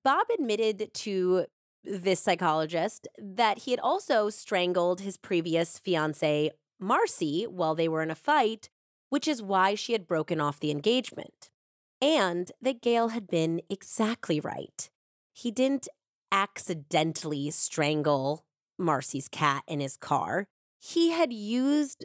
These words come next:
the spare key he still had to Marcy's apartment, let himself in, and strangled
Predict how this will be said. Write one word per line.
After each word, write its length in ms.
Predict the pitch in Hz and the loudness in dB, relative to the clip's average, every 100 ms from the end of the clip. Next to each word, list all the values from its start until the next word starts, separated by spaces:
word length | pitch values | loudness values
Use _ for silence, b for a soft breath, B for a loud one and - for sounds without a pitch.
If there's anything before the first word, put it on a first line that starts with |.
| 196 | -4
the 120 | 196 | -4
spare 640 | - - - 214 220 226 - | -2 -6 0 2 4 2 -2
key 500 | - - 220 180 160 | -14 -6 -2 0 -2
he 180 | 165 147 | -4 -6
still 520 | - - 196 214 262 | -6 -4 2 2 2
had 360 | 208 170 160 | 0 0 0
to 80 | - | -4
Marcy's 460 | 156 147 139 143 143 | -4 -2 -4 -4 -6
apartment, 760 | 147 - 170 - 147 135 - _ _ - | -10 0 0 0 -6 -10 -14 _ _ -10
let 380 | 247 320 349 320 | -2 0 0 0
himself 760 | 311 262 - 233 214 214 - - | 0 0 0 2 2 0 -6 -6
in, 460 | 180 170 143 139 143 _ _ _ - | 0 0 0 -2 -8 _ _ _ -4
and 140 | 170 156 | -2 0
strangled 920 | - - - 170 180 254 294 302 | -2 -4 -4 0 0 2 0 0